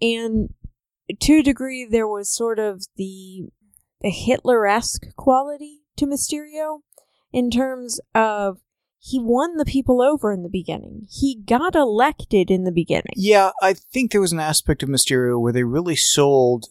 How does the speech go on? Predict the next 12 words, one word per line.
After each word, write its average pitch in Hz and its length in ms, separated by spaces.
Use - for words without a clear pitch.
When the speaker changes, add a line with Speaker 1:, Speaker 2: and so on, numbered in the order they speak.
Speaker 2:
the 120 360
play 135 240
the 120 100
hero 117 480
aspect. 117 520
He 220 120
was, 233 260
uh, 127 100
Jake 202 260
Gyllenhaal 135 400
did 131 140
a 120 80